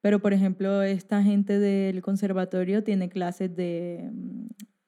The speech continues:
de estilo, de, de flamenco, de no sé qué, de, y todos son de diferentes regiones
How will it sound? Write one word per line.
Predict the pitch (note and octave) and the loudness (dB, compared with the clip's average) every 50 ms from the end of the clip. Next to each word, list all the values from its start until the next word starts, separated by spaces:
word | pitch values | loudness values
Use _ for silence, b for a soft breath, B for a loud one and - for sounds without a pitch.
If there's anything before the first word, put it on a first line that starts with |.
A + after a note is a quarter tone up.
| _ _ _ | _ _ _
de | F#3 F3+ - - F3 F3 F#3 | -14 -14 -12 -10 -8 -6 -6
estilo, | F3+ F3 - - - G3 G3 F#3+ F3+ F3 F3 E3+ E3+ | -6 -6 -6 -4 -2 0 0 0 0 0 0 0 -2
de, | E3+ E3 E3 D#3+ D#3+ E3 E3 E3 E3 E3+ E3+ E3+ | -2 -4 -6 -8 -10 -12 -12 -12 -12 -12 -12 -10
de | E3 F3 F3 F3 F3 F3 | -8 -8 -6 -6 -6 -8
flamenco, | - _ - F3+ F3+ F3 F3 F3+ F3+ G3+ | -8 _ -8 -6 -6 -6 -6 -6 -6 -4
de | G3 G#3 | 0 0
no | G#3 G3 F#3+ | 2 0 0
sé | G3 F#3+ F3+ | -2 -6 -10
qué, | - - F3+ | -10 -8 -8
de, | F3+ F3 F3+ F3 F3 F3 F3+ | -6 -6 -6 -6 -6 -6 -6
y | F#3+ G3 | -6 -4
todos | F#3 - G3 G3 G3+ G3+ | 0 2 2 4 4 4
son | G3+ G3+ G#3 | 4 4 4
de | G3+ G#3 G#3+ G#3 G#3 G3+ | 4 4 4 4 4 2
diferentes | G3 F#3+ - - F#3 F3+ F3+ G3 G3 | 2 0 0 -2 -2 -2 -2 -2 -2
regiones | G3+ G#3 F#3+ G3 G#3+ G#3 G#3+ A3+ A3+ A#3 B3 A#3+ A3+ | 0 2 4 4 4 6 6 6 6 6 4 2 0